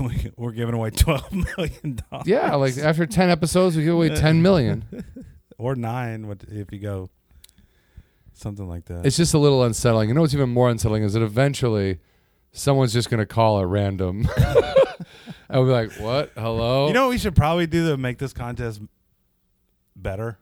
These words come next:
Speaker 2: What? Have a number to call?
Speaker 1: Give him out a number.
Speaker 2: <laughs>
Speaker 1: Okay, guys.
Speaker 2: You say better. I say,
Speaker 1: Well, I mean, you have to give
Speaker 2: cheating.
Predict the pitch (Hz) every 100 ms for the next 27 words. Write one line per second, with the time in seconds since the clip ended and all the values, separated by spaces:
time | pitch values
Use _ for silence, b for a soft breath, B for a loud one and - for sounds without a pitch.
0 | _ 104 98 90 - _ _ _ _ _
1 | _ _ _ 110 101 95 95 117 113 117
2 | 127 135 135 123 113 104 95 92 90 87
3 | 85 - - - 494 - - - - -
4 | - 831 - - - 880 - - _ -
5 | _ _ B B B B B B B 139
6 | 143 156 151 180 311 - 403 220 147 220
7 | 196 147 123 131 160 202 214 - 196 180
8 | 170 165 170 - 233 226 180 190 190 185
9 | 190 190 196 202 160 107 82